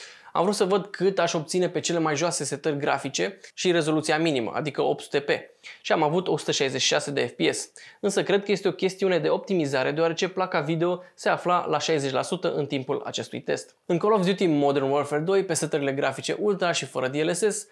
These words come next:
am avut o sută cincisprezece F P S. La fel, și aici am scăzut setările grafice la minimum, dar în nicio situație nu am depășit o sută cincizeci sau o sută optzeci de F P S,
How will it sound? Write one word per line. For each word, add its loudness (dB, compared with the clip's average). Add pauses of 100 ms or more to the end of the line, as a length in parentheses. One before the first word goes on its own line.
(200)
am 0
avut 0
o -4
sută -2
cincisprezece -2
F -4
P 0
S. -8 (320)
La 4
fel, 0
și 0
aici 0
am -2
scăzut -2
setările 0
grafice 0
la 2
minimum, 2
dar 2
în -2
nicio 0
situație -2
nu -2
am 0
depășit -4
o -6
sută -6
cincizeci -2
sau 0
o -2
sută -4
optzeci -2
de -4
F -2
P 2
S, -12